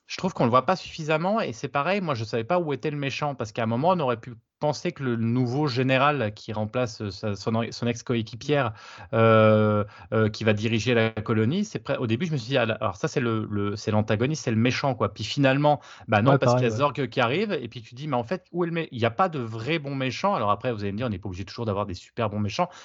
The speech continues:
Speaker 1: mais je trouve que pour un film comme ça, ça, ça tiendrait mieux. Et non, moi, ce que je trouve, c'est que il y a un moment où je trouve que son objectif à lui, alors c'est peut-être bien fait ça, mais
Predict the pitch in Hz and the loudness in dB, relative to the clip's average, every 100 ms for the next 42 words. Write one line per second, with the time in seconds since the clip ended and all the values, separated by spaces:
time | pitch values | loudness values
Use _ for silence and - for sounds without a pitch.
0 | - 120 - 147 - 127 120 113 135 120 | -8 -8 -8 -8 -6 2 2 2 -6 -6
1 | 135 - 127 - 117 127 110 110 123 202 | -8 -8 -10 -10 -4 -2 2 2 2 0
2 | - - - - 117 147 196 143 151 - | -4 -20 -20 -6 -2 0 0 0 -2 -2
3 | 135 113 - 214 - - 123 - - - | -6 -6 -6 -8 -6 -4 -4 -4 -20 -20
4 | _ - 107 127 127 131 131 156 226 196 | _ -12 2 6 6 6 2 2 0 -2
5 | - 180 - 127 - 135 135 117 135 - | -6 -10 -8 -8 -6 -4 -4 -4 -8 -8
6 | 117 143 165 120 107 - - 110 117 120 | -2 -2 0 0 0 -4 -8 -4 -2 0
7 | 170 262 247 147 113 113 | -2 -2 -4 -2 0 -2